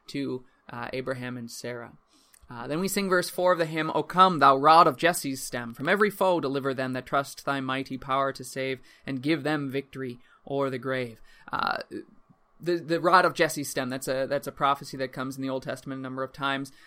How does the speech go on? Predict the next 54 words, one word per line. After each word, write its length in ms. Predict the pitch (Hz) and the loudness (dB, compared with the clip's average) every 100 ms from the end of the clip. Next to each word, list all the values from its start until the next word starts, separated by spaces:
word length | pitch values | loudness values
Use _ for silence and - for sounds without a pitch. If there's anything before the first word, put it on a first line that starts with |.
| - | -8
Uh, 160 | 135 131 | -4 -4
descendant 460 | 135 151 147 139 | -2 -2 -2 -6
of 60 | 135 | 0
Jesse, 360 | 151 143 143 | 0 0 -4
descendant 640 | 135 131 139 143 135 131 139 | -4 -4 -4 -6 -6 -8 -6
of 380 | 131 131 127 123 | -2 -2 -4 2
David, 400 | 147 151 160 147 | 2 4 2 0
who 100 | 135 | -2
would 140 | 127 | -4
be 160 | 135 131 | -2 -2
a, 140 | 127 - | -4 -4
a 120 | 135 | -6
descendant 540 | 135 131 131 135 131 127 | -4 -6 -4 -4 -6 -6
here 240 | 131 131 | -4 -2
of 180 | 123 127 | -2 -2
Abraham 420 | - 135 131 131 131 | -4 -4 -4 -6 -6
and 140 | 127 | -6
Sarah. 260 | - 127 135 | -4 -4 -4
Through 280 | - 175 | -2 0
them, 200 | 180 196 | 2 0
that's, 220 | 151 160 - | 0 -2 0
that's, 240 | 156 165 | -2 -2
he's 300 | 139 247 262 | -2 0 2
the 100 | 226 | -2
king. 320 | - 233 202 | 0 -2 -2
A-, 200 | 180 208 | -2 -2
David 420 | 175 196 220 196 | 0 0 2 0
is 80 | 180 | -2
the 80 | 180 | -2
king. 320 | - 208 170 - - - | -2 -4 -6 -12 -20 -4
But 100 | 180 | -2
then 140 | 196 196 | 2 0
the 60 | |
greater 420 | 170 165 185 190 170 | 0 4 4 4 2
king 320 | - 156 135 | -2 -8 -6
comes 340 | 147 156 143 - - - | -4 -4 -6 -12 -20 -4
from 280 | 160 147 135 | -2 0 0
David, 440 | 147 160 135 113 - _ - | 0 2 -2 -6 -10 _ -4
uh, 400 | 135 127 - 147 | -2 0 -2 -2
who 220 | 147 147 | -2 0
would 380 | 143 143 143 135 _ _ - | 2 2 0 -10 _ _ -2
have 320 | 151 175 175 | 2 4 4
the 80 | 160 | 4
victory, 360 | 220 226 151 | 2 4 0
and 80 | 147 | 4
not 200 | 190 185 | 2 2
victory 280 | 196 214 220 | -2 4 4
over 200 | 202 196 | 6 4
any 160 | 190 | 2
human 360 | 180 202 220 208 | -2 -2 -2 -2
power 480 | - 180 208 208 202 | -2 -2 0 0 -2
nes-, 260 | 185 185 - | -4 -10 -4
uh, 300 | 175 165 151 | 0 0 -2
a-, 300 | - - 160 | -4 -4 -2